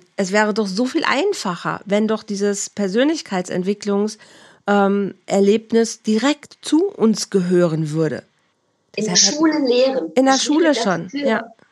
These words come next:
Speaker 1: Ja,
Speaker 2: ich wäre
Speaker 1: absolut.
Speaker 2: dafür, dass wir in der Schule Persö-, also, ähm, Selbstreflexion, Persönlichkeitsentwicklung
Speaker 1: Ja.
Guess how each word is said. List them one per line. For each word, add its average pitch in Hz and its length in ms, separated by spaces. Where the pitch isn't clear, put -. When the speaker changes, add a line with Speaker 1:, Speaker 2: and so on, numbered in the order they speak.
Speaker 1:
Ja, 208 140
Speaker 2:
ich - 140
wäre 277 180
Speaker 1:
absolut. 196 400
Speaker 2:
dafür, 311 220
dass 269 220
wir - 80
in 233 80
der 233 120
Schule 254 460
Persö-, 233 580
also, 208 360
ähm, 202 320
Selbstreflexion, - 1400
Persönlichkeitsentwicklung 220 1400
Speaker 1:
Ja. 175 140